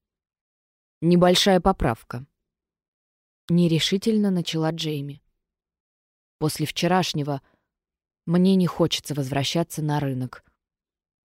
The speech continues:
Она повернулась к осёдланному Норю. "И хотя этот зверь достаточно шустрый,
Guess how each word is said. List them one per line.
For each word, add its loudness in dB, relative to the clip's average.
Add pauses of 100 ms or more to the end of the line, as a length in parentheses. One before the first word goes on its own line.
(280)
Она 4
повернулась -2 (320)
к -2
осёдланному -2
Норю. -4 (1120)
"И 2
хотя 2
этот 0
зверь 0
достаточно -2 (200)
шустрый, -2